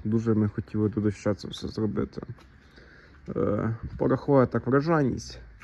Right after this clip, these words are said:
Ну, орієнтовно три тони.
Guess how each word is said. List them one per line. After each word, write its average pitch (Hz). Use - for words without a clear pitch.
Ну, 247
орієнтовно 151
три 127
тони. -